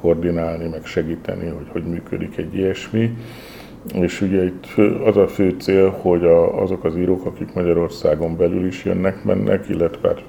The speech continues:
pláne a külföldiek, hogy ne Budapestre menjenek, mert ugye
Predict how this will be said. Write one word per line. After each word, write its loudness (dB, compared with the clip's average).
pláne -2
a -6
külföldiek, 6
hogy 2
ne 4
Budapestre -2
menjenek, -12
mert -4
ugye -6